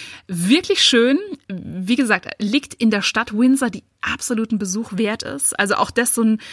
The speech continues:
süßes, kleines Städtchen. Ich würde sagen, auch da reicht wahrscheinlich ein Tag, aber Schloss Windsor ist echt,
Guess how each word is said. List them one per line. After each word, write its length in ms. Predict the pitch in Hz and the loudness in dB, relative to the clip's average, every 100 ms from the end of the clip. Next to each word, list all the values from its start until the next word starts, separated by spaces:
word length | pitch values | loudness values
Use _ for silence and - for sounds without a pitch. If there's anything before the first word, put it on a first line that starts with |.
| - - - | -18 -20 -8
süßes, 640 | - 254 302 302 285 - | 2 6 6 4 2 -2
kleines 460 | - 214 208 233 - | 0 0 2 0 0
Städtchen. 600 | - 202 - - 196 220 | -2 -4 -4 -4 -2 -2
Ich 180 | - 185 | -6 -2
würde 220 | 214 220 | 0 2
sagen, 320 | 180 180 190 165 | 2 2 2 -2
auch 220 | 185 - | -2 -2
da 260 | 180 185 | 2 2
reicht 420 | 196 - 180 196 - | 2 -2 -4 -4 -4
wahrscheinlich 400 | 180 196 185 - | -4 -4 -4 -4
ein 160 | 180 | -4
Tag, 300 | 185 185 196 | -2 2 2
aber 120 | 196 190 | 0 -4
Schloss 260 | 196 - | -6 -2
Windsor 300 | 202 214 208 | 0 0 0
ist 200 | 202 - | -4 -4
echt, 300 | 196 - - | -6 -8 -10